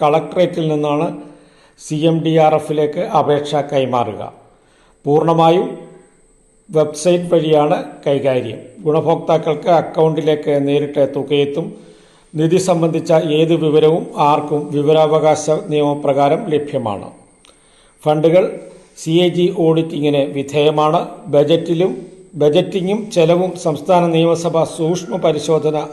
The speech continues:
നടത്തും. ഓൺലൈൻ വഴിയാണ് സംഭാവനകൾ സ്വീകരിക്കുക. അഡീഷണൽ ചീഫ് സെക്രട്ടറി ധനകാര്യം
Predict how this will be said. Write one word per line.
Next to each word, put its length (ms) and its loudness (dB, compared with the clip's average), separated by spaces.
നടത്തും. 400 -4
ഓൺലൈൻ 480 2
വഴിയാണ് 460 2
സംഭാവനകൾ 640 0
സ്വീകരിക്കുക. 680 -6
അഡീഷണൽ 520 0
ചീഫ് 420 -10
സെക്രട്ടറി 460 -2
ധനകാര്യം 560 0